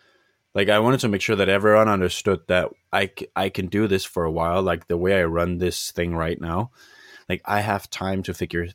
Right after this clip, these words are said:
things out. I also said that if in the next quarter I don't see enough, you know, uh, results from the partnerships, then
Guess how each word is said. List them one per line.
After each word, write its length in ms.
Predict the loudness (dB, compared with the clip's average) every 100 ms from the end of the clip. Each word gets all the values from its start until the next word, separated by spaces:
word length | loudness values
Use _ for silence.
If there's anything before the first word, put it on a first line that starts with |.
| -6
things 280 | -4 -2 0
out. 360 | 2 2 -2 _ _ -2
I 100 | 2
also 280 | 2 2 0
said 240 | 0 -2
that 160 | -2 -4
if 200 | -2 -4 -4
in 200 | -4 -4
the 80 | -2
next 280 | -2 -4 -8
quarter 600 | -4 0 2 2 0 -4 _ _ _ _ -20 _ _
I 280 | 0 2 2
don't 440 | 2 2 4 2 -2
see 600 | -4 -4 -2 -2 -4 -8 _ _ _ _ _ _ _ _ _ _ -2
enough, 520 | 0 2 0 -4 -10
you 100 | -4
know, 300 | -2 -2 -4 -6 -4
uh, 160 | -4 -2
results 520 | -6 -2 0 0 -2
from 240 | -4 -2
the 80 | -4
partnerships, 840 | 2 2 4 2 0 -2 -2 -8 -12 _ _ _ _ -4
then 500 | 4 4 4 2 -2